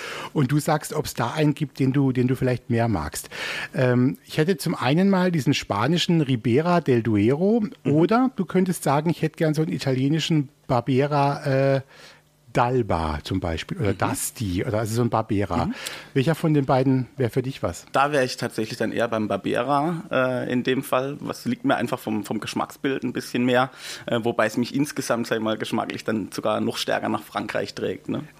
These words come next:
Speaker 1: Interessant.
Speaker 2: Mhm.
Speaker 1: Dann haben wir das schon mal alles geklärt. Lass uns noch eine Sache klären. Man liest es immer so häufig und vielleicht kannst du das auch noch mal klar sagen. Dieser Begriff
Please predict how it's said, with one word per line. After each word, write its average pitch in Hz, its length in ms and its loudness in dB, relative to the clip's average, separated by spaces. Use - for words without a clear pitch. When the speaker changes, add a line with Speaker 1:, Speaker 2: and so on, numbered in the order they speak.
Speaker 1:
Interessant. 156 640 0
Speaker 2:
Mhm. 139 160 -4
Speaker 1:
Dann 123 160 2
haben 147 100 2
wir 180 80 4
das 175 160 4
schon 208 140 4
mal 190 140 4
alles 151 280 2
geklärt. 123 440 0
Lass 127 200 2
uns 226 160 4
noch 202 280 2
eine 175 260 2
Sache 135 320 0
klären. 107 340 2
Man 117 140 4
liest 180 340 2
es 180 140 2
immer 160 240 4
so 156 160 4
häufig 151 440 4
und 123 120 0
vielleicht 131 280 0
kannst 151 320 0
du 156 80 2
das 165 200 -2
auch 131 160 -2
noch 139 100 4
mal 127 160 2
klar 110 320 0
sagen. 98 320 0
Dieser 110 240 0
Begriff 113 540 0